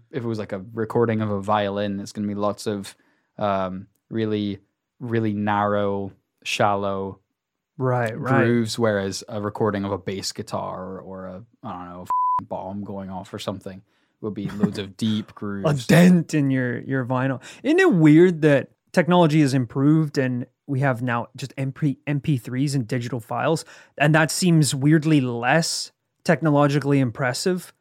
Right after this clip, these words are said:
Speaker 2: than being able to play a disc,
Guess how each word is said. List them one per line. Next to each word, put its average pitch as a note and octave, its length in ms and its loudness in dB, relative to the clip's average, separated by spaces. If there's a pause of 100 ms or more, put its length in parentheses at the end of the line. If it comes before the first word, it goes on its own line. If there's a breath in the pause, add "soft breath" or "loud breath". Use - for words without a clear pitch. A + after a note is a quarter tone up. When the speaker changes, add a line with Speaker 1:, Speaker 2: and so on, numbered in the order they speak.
(340)
Speaker 2:
than C3 380 2
being C#3+ 240 4
able C3+ 180 2
to C3 160 -4
play D3+ 580 4
a C3 120 2
disc, - 680 -2